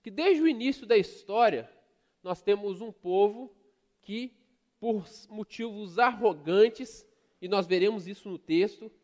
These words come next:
que por su-, por causa da sua arrogância, rejeitou a Deus e rejeitou o seu povo.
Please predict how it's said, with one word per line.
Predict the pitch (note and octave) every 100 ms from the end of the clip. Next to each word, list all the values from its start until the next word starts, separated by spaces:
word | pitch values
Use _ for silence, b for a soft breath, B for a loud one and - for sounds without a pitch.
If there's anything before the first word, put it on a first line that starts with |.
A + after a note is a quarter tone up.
| _ _ _ _
que | F#3
por | - A#3+ - _ _
su-, | - G#3
por | - G3+
causa | A3+ G#3+
da | G#3+
sua | G#3 G#3+ G#3+
arrogância, | A#3+ B3+ G3+ E3 F3 D3 A#2+ A2+ _ _ _ -
rejeitou | G3 G3+ G#3+ G#3+ A3+
a | A3
Deus | F#3 E3 A#3+ D4+ E4+ - - _ _ _ _ -
e |
rejeitou | G3+ G#3+ G#3 G#3 G#3 F#3+
o |
seu | F#3+ G3
povo. | - C#3+ A2